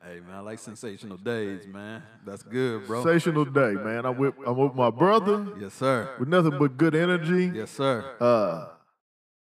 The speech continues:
Speaker 2: and just, uh, man, it's a good day, man.
Speaker 1: That's good, man. Shit, yeah, it is, it is a good day, man. It's rainy as fuck. It's gonna be raining all goddamn week out here.
Speaker 2: <laughs>
Speaker 1: But, but, hey, man, like you said, man, it's a beautiful day.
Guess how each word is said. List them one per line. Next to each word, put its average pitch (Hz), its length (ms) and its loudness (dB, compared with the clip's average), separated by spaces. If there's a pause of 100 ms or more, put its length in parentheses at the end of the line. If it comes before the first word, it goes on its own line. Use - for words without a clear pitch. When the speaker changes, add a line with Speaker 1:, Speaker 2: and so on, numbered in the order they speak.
(120)
Speaker 2:
and 131 160 -2
just, 151 360 0
uh, 113 600 0 (100)
man, 220 400 0 (420)
it's - 100 -10
a 147 60 -2
good 135 340 2
day, 123 180 2
man. 104 400 -8 (280)
Speaker 1:
That's 123 140 -14
good, 156 300 0
man. 156 280 -4 (100)
Shit, 151 140 -4
yeah, 135 100 -2
it 127 100 -4
is, 120 280 -4
it 123 60 -6
is 131 160 -4
a 113 40 -10
good 107 240 -10
day, 107 180 -8
man. 110 180 -12
It's 110 80 -16
rainy 120 220 -8
as 107 120 -12
fuck. 120 240 -6
It's 120 80 -18
gonna 117 140 -10
be 107 100 -10
raining 110 340 -10
all 107 140 -8
goddamn 104 460 -10
week 120 260 -6
out 220 160 6
here. 233 300 4 (560)
Speaker 2:
<laughs> 170 80 0
Speaker 1:
But, 151 420 0 (160)
but, 160 320 2
hey, 123 200 -4
man, 117 240 -10
like 123 140 -10
you 120 40 -12
said, 117 260 -6
man, 113 120 -12
it's 117 100 -12
a 113 60 -16
beautiful 120 340 -10
day. 127 400 -2